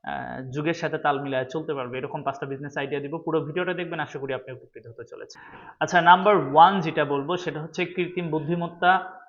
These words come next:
অর্থাৎ এআই যেটা, আর্টিফিশিয়াল ইন্টেলিজেন্স এবং স্বচালিত প্রযুক্তি। দেখুন, আহ, দ্রুত পরিবর্তন হচ্ছে দুনিয়া, তাই না? সবকিছু এখন এআই ভিত্তিক হচ্ছে।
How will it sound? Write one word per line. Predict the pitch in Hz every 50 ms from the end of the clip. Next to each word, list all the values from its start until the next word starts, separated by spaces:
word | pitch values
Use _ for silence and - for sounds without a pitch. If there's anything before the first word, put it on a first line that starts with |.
| _ _ _
অর্থাৎ | 139 135 - 160 151 151 156 - -
এআই | 185 190 185 - - 147 143 143
যেটা, | 139 135 143 139 143 143 151 165 - - -
আর্টিফিশিয়াল | 143 139 147 139 - 151 - - 160 151 156
ইন্টেলিজেন্স | 151 147 139 151 139 139 143 139 151 151 165 175 175 - - -
এবং | 143 139 151 139
স্বচালিত | - - 180 170 170 - 170 156 151 147 151
প্রযুক্তি। | 151 139 - 151 143 117 127 120 - - _ - - - _ _ _ _ _ _ _ _ 151
দেখুন, | 160 160 190 175 165 151 143 - - _
আহ, | - 143 143 139 135 131
দ্রুত | 143 160 175 175 190
পরিবর্তন | 190 190 180 185 185 170 165 156 147 147 135 131
হচ্ছে | 135 - - 147
দুনিয়া, | 123 135 123 123 123 120
তাই | 123 170 185
না? | 185 147
সবকিছু | 123 - 165 156 - - 165 - - 165
এখন | 165 - 165
এআই | - - 151 151 151 147
ভিত্তিক | - 143 135 - 147 131 - -
হচ্ছে। | 120 - - 143